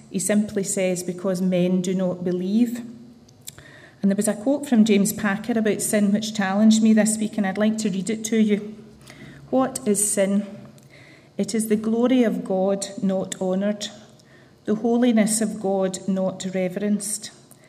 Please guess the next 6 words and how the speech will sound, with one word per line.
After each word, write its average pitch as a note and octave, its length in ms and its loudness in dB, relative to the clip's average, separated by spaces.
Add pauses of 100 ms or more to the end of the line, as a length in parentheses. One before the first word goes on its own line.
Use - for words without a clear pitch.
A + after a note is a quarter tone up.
(300)
the G#3+ 80 2
greatness A3 640 2
of G3 240 -4
God F#3 420 0 (140)
not F#3+ 360 -2
admired, F#3 680 -4